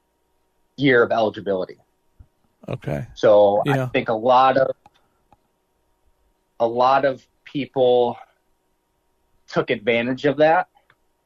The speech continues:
Speaker 1: And then also, depending on where you, where you were at and, you know, how long you've been there, some people didn't. They just, they just decided to, you know, call it quits. So if people call it quits, you know, it kind of frees up some,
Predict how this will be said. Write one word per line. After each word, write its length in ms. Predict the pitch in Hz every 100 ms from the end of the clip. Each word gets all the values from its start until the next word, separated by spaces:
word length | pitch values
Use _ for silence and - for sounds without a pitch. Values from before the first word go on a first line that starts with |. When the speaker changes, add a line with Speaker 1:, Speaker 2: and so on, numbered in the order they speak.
| _ _ _ _ _ _ _ -
Speaker 1:
And 100 | 139
then 300 | 135 127 127
also, 420 | 143 160 - 127
depending 420 | 127 - 135 127
on 140 | 123 117
where 160 | 120
you, 340 | 120 117 113 -
where 240 | - 143 151
you 160 | 143
were 160 | 131 123
at 320 | 120 120 117
and, 260 | 120 113 113 _ _
you 60 |
know, 120 | 113
how 180 | 110 120
long 220 | 110 110
you've 180 | 107 101
been 220 | 117 113
there, 220 | 110 101 101
some 240 | - 110
people 300 | - 113 104
didn't. 340 | 127 113 98
They 120 | 101 101
just, 380 | 101 92 - _ _ _ _ _ -
they 100 | 131
just 200 | 120 -
decided 580 | 113 - 117 113 113 -
to, 320 | 117 107 101 -
you 60 |
know, 120 | 113 107
call 300 | - 120 110
it 80 |
quits. 420 | - 113 98 - -
So 360 | 107 95 95 _ _ _ _ _ _ -
if 120 | 139
people 260 | 196 185 170
call 240 | 190 170
it 80 | 147
quits, 400 | - 170 170 -
you 60 |
know, 120 | 156 147
it 80 |
kind 180 | - 147
of 80 | 139
frees 300 | - 143 139
up 200 | 139 135
some, 420 | - - 131 127